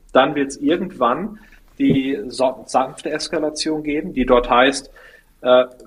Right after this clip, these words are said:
mir als Geschäftsführer ist es wichtig, dass ein bestimmter Verhaltenskodex eingehalten wird, weil da geht's hier um die humanistischen Werte, die wir einhalten wollen, da geht's um unsere Kultur.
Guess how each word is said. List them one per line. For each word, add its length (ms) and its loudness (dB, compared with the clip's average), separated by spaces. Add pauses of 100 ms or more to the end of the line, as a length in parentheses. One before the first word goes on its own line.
mir 380 -4
als 260 -6
Geschäftsführer 720 -6
ist 100 -10
es 160 -14
wichtig, 480 -4
dass 280 -6
ein 340 -2 (260)
bestimmter 460 2
Verhaltenskodex 960 0
eingehalten 760 2
wird, 280 -4
weil 180 0
da 100 -6
geht's 260 -10
hier 120 -10
um 80 -18
die 80 -12
humanistischen 640 -4
Werte, 260 4
die 140 -6
wir 100 2
einhalten 500 -2
wollen, 200 -2
da 80 -6
geht's 200 -6
um 120 -12
unsere 240 -8
Kultur. 640 4